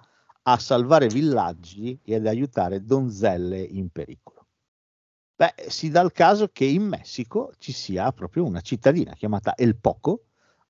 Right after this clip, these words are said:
dove c'è uno di questi malvagi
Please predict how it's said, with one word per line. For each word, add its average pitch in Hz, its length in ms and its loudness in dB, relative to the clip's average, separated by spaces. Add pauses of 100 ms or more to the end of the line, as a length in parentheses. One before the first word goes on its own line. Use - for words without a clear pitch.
dove 107 1000 0
c'è 110 640 0
uno 143 320 2
di 160 140 0
questi 120 340 0
malvagi 120 880 0